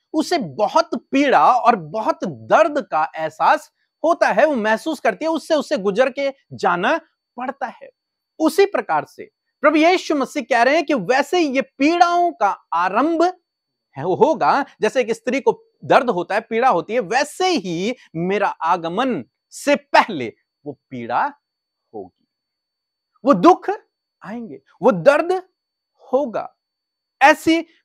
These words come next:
भूकंप, भूखमरी, महामारियां, ये सब इस दुनिया में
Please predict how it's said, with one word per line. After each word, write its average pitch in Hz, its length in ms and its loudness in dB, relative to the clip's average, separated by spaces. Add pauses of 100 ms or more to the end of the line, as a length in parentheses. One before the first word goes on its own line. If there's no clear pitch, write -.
भूकंप, 285 600 0 (340)
भूखमरी, 262 640 -2 (640)
महामारियां, 285 760 0 (320)
ये 196 240 -4
सब 285 380 -6
इस 208 120 -8
दुनिया 151 440 -10
में 190 200 -8